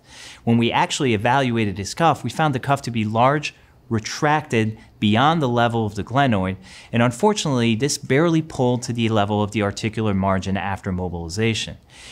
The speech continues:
In order to further mobilize this, we actually went ahead and placed the contraction stitch within the actual rotator cuff itself, and then used that to pull laterally, and with electrocautery as well as an elevator, actually tried to mobilize the cuff going all the way medial to see if we could get it to move any further.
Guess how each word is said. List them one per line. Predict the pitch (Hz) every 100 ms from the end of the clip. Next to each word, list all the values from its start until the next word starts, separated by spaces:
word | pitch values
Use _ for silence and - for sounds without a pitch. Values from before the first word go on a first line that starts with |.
| -
In | 113 147
order | 170 127
to | 107
further | - 165 156 117
mobilize | 117 151 147 120 110
this, | 104 104 110 -
we | 110
actually | 107 123 131
went | 117 120 113
ahead | 104 113
and | 110 101
placed | 117 110 104
the |
contraction | - - 127 123 - 131
stitch | - 139 147 -
within | 120 107 110
the | 104 101
actual | 110 - 107
rotator | 107 107 113 98
cuff | - 98 -
itself, | - 117 131 156 - - - - -
and | 117
then | 120 113
used | 160 156
that | 143 147
to |
pull | 110 - 120 107
laterally, | 110 123 135 135 135 123 - - -
and | 107 104
with | 113 107 -
electrocautery | 110 104 120 107 123 131 131 131
as | 107 107
well | 117
as | 104
an | 101
elevator, | 101 143 160 120 110 104 104
actually | 117 - 135
tried | - 123 120
to | 110
mobilize | 104 113 113 110 107
the | 104
cuff | - 101 -
going | 104 104
all | - 110 123
the | 123
way | 117 110
medial | 104 110 104 98
to | 101
see | 104 107
if | 98
we | 101
could | 101 -
get | 101
it | 98
to | -
move | 95 95 92
any | 90 87
further. | - 110 95 76 -